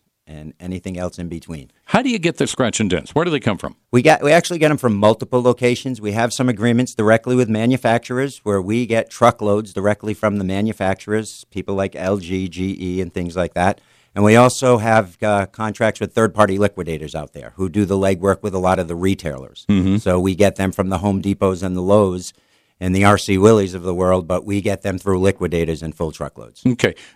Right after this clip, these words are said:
Speaker 2: Now, if I'm somebody looking for appliances right now, we're looking, I, uh, speaking from my own personal experience, you're looking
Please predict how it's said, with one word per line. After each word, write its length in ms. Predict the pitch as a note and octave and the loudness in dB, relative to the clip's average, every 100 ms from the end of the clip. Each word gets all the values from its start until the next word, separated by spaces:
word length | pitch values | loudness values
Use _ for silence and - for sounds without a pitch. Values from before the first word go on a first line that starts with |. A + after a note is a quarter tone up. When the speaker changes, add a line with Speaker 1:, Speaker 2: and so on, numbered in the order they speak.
| - | 0
Speaker 2:
Now, 140 | C#3 | 0
if 220 | B2 A#2 D3+ | 2 0 0
I'm 160 | F3 | 0
somebody 360 | F#3 D#3 A#2+ G#2 | 0 0 0 0
looking 280 | A2 A#2 G#2 | 0 0 -2
for 140 | G2 | 0
appliances 600 | F2+ - B2 A#2 - F2 | 0 0 2 0 -4 0
right 180 | F#2 E2+ | 0 2
now, 180 | E2+ E2 | 0 -2
we're 240 | A#2 F3+ | 0 0
looking, 320 | D3 - A#2 | 0 0 0
I, 220 | F#2+ C3+ | 0 2
uh, 140 | B2 A#2 - - | 0 0 -6 -8
speaking 380 | - D#3 A#2+ G2 | -2 0 0 0
from 220 | G#2+ F2 G#2 B2+ | 0 0 -2 0
my 160 | B2 | 2
own 160 | A2+ G2+ | 2 2
personal 340 | B2 - G#2 | 2 2 0
experience, 380 | E2+ - F3 A#2+ | 0 0 0 2
you're 100 | F3+ | 2
looking 320 | D3 G2+ G2 | 2 0 -2